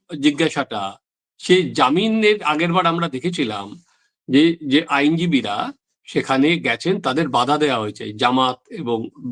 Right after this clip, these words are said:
আহ, বিশেষ করে জামাত পক্ষে, জামাতের আইনজীবীরা তাদের বাধা দেয় এবং সেখানে, আহ,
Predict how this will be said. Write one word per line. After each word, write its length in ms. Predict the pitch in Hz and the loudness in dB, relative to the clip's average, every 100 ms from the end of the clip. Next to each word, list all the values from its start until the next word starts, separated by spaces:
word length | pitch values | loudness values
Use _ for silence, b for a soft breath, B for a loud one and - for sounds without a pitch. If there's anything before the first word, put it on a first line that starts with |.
| 117 - | -12 -2
আহ, 220 | 131 117 | 0 0
বিশেষ 320 | 110 127 151 | -4 -4 -4
করে 160 | - 123 | -2 -2
জামাত 340 | 117 123 139 - | 0 0 -2 -6
পক্ষে, 220 | 123 117 | -8 -4
জামাতের 460 | 117 117 117 135 104 _ b b b b - | -4 -4 -2 -2 -2 _ b b b b -2
আইনজীবীরা 460 | 123 120 143 160 | 0 2 2 0
তাদের 240 | 143 127 123 | 0 -2 2
বাধা 280 | 143 190 | 2 2
দেয় 240 | 139 95 95 _ _ _ _ _ | -4 -6 -12 _ _ _ _ _
এবং 280 | 180 196 165 | 2 4 2
সেখানে, 560 | - 165 165 160 156 - | 0 -2 0 0 -2 -4
আহ, 380 | 147 127 123 120 | -6 -4 -4 -6